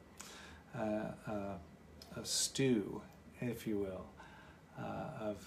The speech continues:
my favorite teachings in regards to the Four Noble Truths and the Eightfold Path. So this twelve-week program coming up, we launch December first,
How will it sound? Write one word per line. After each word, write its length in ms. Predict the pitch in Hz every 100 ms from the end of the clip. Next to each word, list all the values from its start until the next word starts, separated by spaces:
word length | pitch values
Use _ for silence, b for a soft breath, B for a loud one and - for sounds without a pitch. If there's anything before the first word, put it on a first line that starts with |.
| -
my 220 | 113 104 92
favorite 580 | - 110 110 101 107
teachings 720 | - 110 104 - 101 98 92 -
in 120 | 107
regards 500 | 104 92 104 98 95
to 100 | -
the 160 | 101 95
Four 320 | - 107 98
Noble 400 | 98 98 98 104
Truths 640 | - - 98 101 - - -
and 140 | 107
the 160 | 104 101
Eightfold 400 | 101 - - -
Path. 340 | - - - - - - B B B B B B B
So 380 | - 165 180 180
this 540 | 156 214 214 - - -
twelve-week 500 | - 180 175 170 165
program 480 | 143 135 131 147 156
coming 360 | - 131 123
up, 200 | 113 120
we 160 | 143 127
launch 420 | 120 131 135 -
December 520 | 135 120 123 120 139
first, 600 | 143 - 107 135 - -